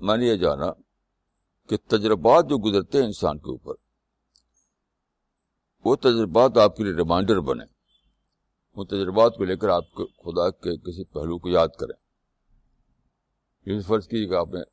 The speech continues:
پانی پیا، یاد کریں کہ خدا نے پانی نہ پیدا کیا ہوتا تو ہم کیسے پیاس بجھاتے۔ آپ کھانا کھائیں تو آپ سوچیں کہ خدا نے زمین میں غلے نہ اگائے ہوتے تو ہم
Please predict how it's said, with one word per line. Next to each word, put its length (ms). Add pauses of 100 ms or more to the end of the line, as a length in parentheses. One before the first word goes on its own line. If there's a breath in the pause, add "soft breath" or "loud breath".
(260)
پانی 220
پیا، 240 (480)
یاد 220 (120)
کریں 180
کہ 120
خدا 240 (680)
نے 80
پانی 280
نہ 120
پیدا 300
کیا 200
ہوتا 180
تو 140
ہم 160
کیسے 280 (460)
پیاس 160
بجھاتے۔ 400 (1400)
آپ 220
کھانا 280
کھائیں 280 (1400)
تو 120 (160)
آپ 140 (720)
سوچیں 420 (400)
کہ 80
خدا 280
نے 100 (920)
زمین 460
میں 100
غلے 340
نہ 100
اگائے 260
ہوتے 280
تو 160
ہم 80